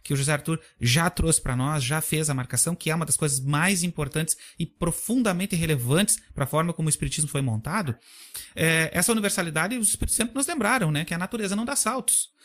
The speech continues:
E isso é patente, a gente consegue ver sozinho até isso, né, é, é axiomático, né, que a natureza não dá saltos. Portanto, não vamos esquecer que na casa espírita nós não vamos encontrar espíritos perfeitos,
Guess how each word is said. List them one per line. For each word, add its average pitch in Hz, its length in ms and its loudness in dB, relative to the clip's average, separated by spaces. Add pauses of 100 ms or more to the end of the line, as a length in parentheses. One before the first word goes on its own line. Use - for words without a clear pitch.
(220)
E 226 320 2
isso 262 220 0
é 440 100 -4
patente, 294 420 -2
a - 20 -4
gente 156 140 -4
consegue 202 280 0
ver 180 140 2
sozinho 214 400 2
até 165 180 -2
isso, 175 260 0
né, 127 460 -4
é, 120 460 -8
é 120 60 -4
axiomático, 147 760 -2 (240)
né, 139 140 0
que 190 80 -2
a 185 40 0
natureza 190 380 -2
não 190 100 -4
dá 208 100 0
saltos. - 540 -2 (520)
Portanto, 190 560 0 (240)
não 165 240 4
vamos 185 240 2
esquecer 214 380 2
que 247 80 -2
na 240 120 0
casa 180 200 0
espírita 175 440 -2
nós 180 220 0
não 208 100 0
vamos 165 280 0
encontrar 190 400 -2
espíritos - 360 0
perfeitos, 240 600 0